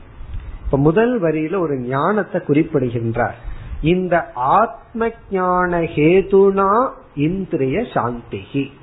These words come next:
அதான் அர்த்தம். ஆத்ம ஞான ஹேதுனா இந்திரிய சாந்திகி யமக. இத யமத்துக்கு இவர் கொடுக்கிற லட்சணம். இப்ப இதனுடைய பொருள் என்ன? ஆத்ம ஞான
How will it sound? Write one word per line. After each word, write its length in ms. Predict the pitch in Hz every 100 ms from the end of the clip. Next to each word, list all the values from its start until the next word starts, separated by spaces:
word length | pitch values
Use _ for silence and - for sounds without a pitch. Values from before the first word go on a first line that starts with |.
| -
அதான் 260 | 139 131 185
அர்த்தம். 320 | - - - - - - - - - - - - - - -
ஆத்ம 680 | - 123 156 170 - - 180 214 -
ஞான 500 | 135 135 131 139 147
ஹேதுனா 1040 | 185 175 123 139 139 139 127 120 117 170 240 - - - -
இந்திரிய 680 | 135 165 202 196 131 131 190
சாந்திகி 1000 | 214 139 127 139 131 135 123 139 170 240 - -
யமக. 600 | 127 113 101 98 113 135 - - - - - -
இத 140 | 143 185
யமத்துக்கு 540 | 156 143 170 175 151
இவர் 220 | 185 131
கொடுக்கிற 340 | 127 117 180 165
லட்சணம். 360 | - - 123 - - - - -
இப்ப 120 | - 180
இதனுடைய 360 | 175 165 160 160
பொருள் 260 | 156 160
என்ன? 360 | 151 135 139 131 - - -
ஆத்ம 840 | 135 151 175 208 - - 180 196 220 -
ஞான 840 | 147 135 135 139 147 147 143 165